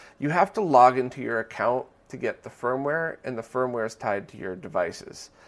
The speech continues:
So, uh, or at least it seems like it's tied to your devices. And I think I know why they do that, but what if I sell my P S I O? Like, I had one of these last year, and I sold it when I had to sell everything else.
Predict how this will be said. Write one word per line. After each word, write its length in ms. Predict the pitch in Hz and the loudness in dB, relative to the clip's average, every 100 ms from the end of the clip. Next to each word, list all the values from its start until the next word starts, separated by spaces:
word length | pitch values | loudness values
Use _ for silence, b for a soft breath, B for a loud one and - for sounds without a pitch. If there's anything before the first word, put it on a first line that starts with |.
| b b b | b b b
So, 400 | - 139 135 135 - - | 2 4 6 4 -2 -2
uh, 200 | 135 135 143 | 4 6 8
or 100 | 151 | 6
at 100 | 147 | 4
least 220 | 156 - | -2 -6
it 100 | - | -12
seems 440 | - 170 165 131 | -2 0 2 2
like 160 | 110 104 | 0 0
it's 160 | 95 | -8
tied 320 | - 90 90 - | -2 0 0 -6
to 80 | |
your 160 | 87 87 | -8 -8
devices. 680 | 92 85 85 - - - - b b b b | -6 -4 -4 -6 -14 -14 -20 b b b b
And 260 | 147 156 151 | 0 2 2
I 140 | 160 165 | 2 0
think 380 | - - 240 | -2 -6 2
I 60 | 220 | 4
know 160 | 185 143 | 6 8
why 240 | 127 131 | 8 8
they 120 | 113 | 2
do 260 | 92 117 117 | -4 -4 -2
that, 280 | 80 - - | -2 -2 -4
but 260 | 113 101 - _ _ - | -4 -4 -8 _ _ -20
what 480 | 143 147 147 185 247 | -14 -10 4 4 4
if 160 | 240 | 2
I 180 | 202 170 - _ | 0 0 -8 _
sell 400 | - - 175 220 | -12 -4 0 0
my 200 | 247 92 | 0 -2
P 200 | - 101 | -2 -8
S 220 | 85 - 95 | -8 -6 -6
I 160 | 90 | -4
O? 240 | 82 - - | -4 -8 -4
Like, 140 | 143 | 2
I 120 | 160 185 | 4 6
had 220 | 175 190 | 6 6
one 140 | 170 | 2
of 80 | 156 | 0
these 400 | 143 143 131 - B B 113 | -2 -2 -4 -10 B B 0
last 340 | 127 135 - | 0 0 -2
year, 180 | 160 131 | 0 0
and 80 | 107 | 0
I 40 | |
sold 280 | - 120 123 | -2 -2 -2
it 80 | 107 | -2
when 80 | |
I 360 | 117 98 - - | -2 -4 -10 -10
had 140 | 101 | -8
to 80 | 117 | -8
sell 220 | - 131 | -4 0
everything 280 | 123 120 104 | 0 -2 -2
else. 360 | 147 170 175 | 2 2 0